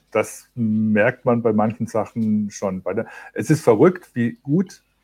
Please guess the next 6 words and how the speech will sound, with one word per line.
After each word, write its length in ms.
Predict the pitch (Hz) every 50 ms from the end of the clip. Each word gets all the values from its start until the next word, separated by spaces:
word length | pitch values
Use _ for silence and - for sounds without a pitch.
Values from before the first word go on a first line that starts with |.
| _ _ _ _ _ _ _ -
nicht 240 | 135 135 147 147 -
nur 100 | 135 113
Sonos, 320 | - 107 104 143 175 165 -
auch 180 | - 95 -
andere 520 | - 107 147 156 156 123 123 113 107 101 95
Multiraum-Systeme, 1400 | 107 110 110 107 - 104 87 95 98 101 101 104 107 104 104 104 92 98 95 _ - 104 98 98 101 107 110 110